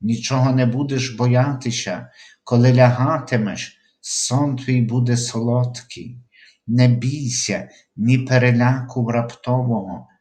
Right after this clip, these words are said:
ані напасти злих, коли нагряне, бо Господь буде безпекою твоєю і збереже ногу твою від пастки.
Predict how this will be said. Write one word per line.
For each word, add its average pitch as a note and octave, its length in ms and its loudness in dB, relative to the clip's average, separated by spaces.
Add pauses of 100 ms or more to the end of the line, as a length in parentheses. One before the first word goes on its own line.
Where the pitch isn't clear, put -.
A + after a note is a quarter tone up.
(340)
ані B2 300 4
напасти B2+ 840 0
злих, A#2+ 640 -4 (360)
коли A#2 340 0
нагряне, A2+ 800 -2 (340)
бо G#2+ 140 0
Господь C3 680 -2
буде B2+ 340 0
безпекою B2 1000 -2
твоєю G#2 640 -4 (520)
і B2 120 0
збереже B2 640 2
ногу C3+ 460 2
твою B2+ 360 0
від A#2+ 280 0
пастки. B2 840 -4